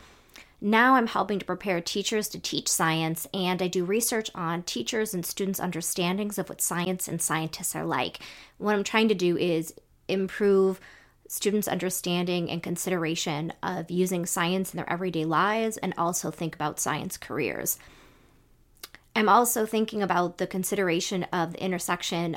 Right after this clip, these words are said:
of what science and scientists are like with ideas about trust in science and decision-making, including decision-making around covid nineteen. This podcast is helping me to wrestle with these ideas.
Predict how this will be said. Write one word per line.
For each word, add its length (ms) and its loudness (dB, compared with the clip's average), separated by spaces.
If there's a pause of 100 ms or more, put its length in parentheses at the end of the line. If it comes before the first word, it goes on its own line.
of 300 -2
what 180 -4
science 360 0
and 100 -6
scientists 400 -4
are 100 -4
like 380 0 (400)
with 300 2
ideas 400 2
about 240 0
trust 360 0
in 120 0
science 540 0
and 200 -4
decision-making, 1080 -2
including 680 2 (220)
decision-making 680 0
around 280 -2
covid 320 -4
nineteen. 600 -8 (440)
This 140 0
podcast 600 6
is 120 -4
helping 380 -2
me 100 0
to 100 -4
wrestle 340 -4
with 180 -8
these 260 -6
ideas. 600 -10